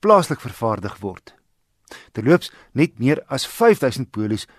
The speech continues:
is verlede maand uitgevoer. Die nuwe Polo lyk nie veel anders as sy voorganger nie, wel effens groter, agt sentimeter langer en ses sentimeter wyer as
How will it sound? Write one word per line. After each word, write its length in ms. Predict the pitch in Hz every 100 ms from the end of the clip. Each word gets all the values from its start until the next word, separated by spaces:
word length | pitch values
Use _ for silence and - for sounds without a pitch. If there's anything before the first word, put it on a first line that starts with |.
| _
is 160 | 110 -
verlede 340 | 120 107 127
maand 300 | 113 107 104
uitgevoer. 640 | 113 107 101 - 98 87 _ _ _ _ _ _ - - _
Die 220 | 190 156 _
nuwe 260 | 127 196 269
Polo 320 | - 170 185
lyk 240 | 156 160
nie 80 | 226
veel 320 | - 214 208 - _
anders 320 | 202 226 226
as 240 | 160 156 165
sy 40 |
voorganger 680 | - - 254 - 104 101 95
nie, 180 | 131 160 _ _ _ _
wel 300 | 110 117 170
effens 380 | 151 139 131 -
groter, 600 | 117 240 254 180 - - -
agt 240 | 208 -
sentimeter 480 | 226 190 190 214 190
langer 380 | 151 175 202 - _ - _ -
en 300 | 101 101 92 -
ses 240 | - 202 180
sentimeter 680 | 180 151 151 131 123 127 98 104 101
wyer 400 | 131 185 127 95 _ _ _ _ _
as 300 | - 113 110